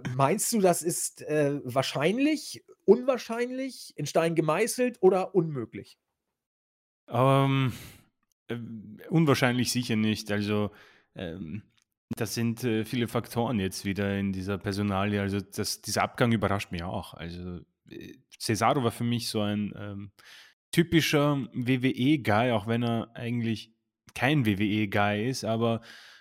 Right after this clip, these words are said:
Speaker 2: äh, von dir auch immer wieder gut zusammengefasst. Das ist einfach eine Position, mit der er wohl, ähm,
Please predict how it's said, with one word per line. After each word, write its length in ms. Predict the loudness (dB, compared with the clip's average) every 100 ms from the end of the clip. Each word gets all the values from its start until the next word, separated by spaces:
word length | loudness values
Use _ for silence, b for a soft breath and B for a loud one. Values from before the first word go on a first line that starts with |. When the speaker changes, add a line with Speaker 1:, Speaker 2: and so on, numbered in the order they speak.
| B
Speaker 2:
äh, 200 | -4 -4 -4
von 280 | -4 0 0
dir 280 | 0 2 2
auch 180 | 0 0
immer 220 | 0 0
wieder 160 | 0 -2
gut 200 | -2 -4
zusammengefasst. 800 | -2 -2 -2 -2 -2 -2 -2
Das 140 | -8 -8
ist 160 | -6
einfach 300 | -4 -4 -4
eine 160 | -4 -6
Position, 720 | -4 -6 -4 -6 -2 0 0
mit 260 | -2 -4 -2
der 140 | -2
er 200 | 0 -2
wohl, 380 | 0 0 -2 -4
ähm, 400 | -8 -6 -6 -8